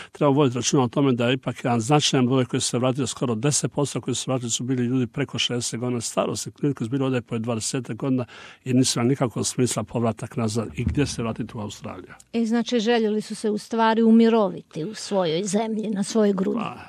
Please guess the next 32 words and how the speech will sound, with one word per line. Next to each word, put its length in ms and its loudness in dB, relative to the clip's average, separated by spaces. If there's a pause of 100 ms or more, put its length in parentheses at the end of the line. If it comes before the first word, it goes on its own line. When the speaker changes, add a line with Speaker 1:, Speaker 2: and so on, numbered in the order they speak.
(100)
Speaker 1:
rekli 260 -8
bi 60 -10
prije 240 0
umrijeti 420 4
nego 200 -2
umiroviti 480 0
se. 80 -2 (800)
<laughs> 680 -6
Ali, 280 6
ali 380 4
neki 500 0
su 220 0
i 180 4
ostali 680 4
jer 380 4
su 160 -4
de 160 0
facto 260 0
shvatili 400 -2
da 180 2
nema 240 4
potrebe 360 0
da 40 -2
se 200 -4
vraćaju. 440 0 (280)
A 60 -4
što 160 -2
je 40 2
najinteresantnije, 1000 2 (200)
neki, 460 0 (340)
preko 280 2
dje-, 180 2